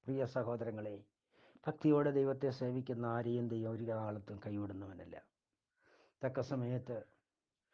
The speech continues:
സ്വർഗത്തിലെ കലവറ തുറന്ന് കർത്താവിനെ ഭക്തിയോട് സേവിക്കുന്നവൻ്റെ തലമുറയെ ഓർത്ത് ചെയ്യുന്ന ഒരു ദൈവത്തെയാണ് നാം സേവിക്കുന്നത്.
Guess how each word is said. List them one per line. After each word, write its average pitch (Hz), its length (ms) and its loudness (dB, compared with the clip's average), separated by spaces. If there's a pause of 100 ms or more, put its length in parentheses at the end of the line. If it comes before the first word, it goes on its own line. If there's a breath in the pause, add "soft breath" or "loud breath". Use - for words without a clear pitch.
(280 soft breath)
സ്വർഗത്തിലെ 131 440 6
കലവറ 123 380 6
തുറന്ന് 120 420 -2 (1800)
കർത്താവിനെ 139 480 4
ഭക്തിയോട് 156 460 0
സേവിക്കുന്നവൻ്റെ 151 760 2
തലമുറയെ 147 500 4 (840 loud breath)
ഓർത്ത് 170 400 2
ചെയ്യുന്ന 135 440 -2
ഒരു 117 120 -2
ദൈവത്തെയാണ് 117 680 -2 (920 soft breath)
നാം 123 260 4
സേവിക്കുന്നത്. 95 680 -6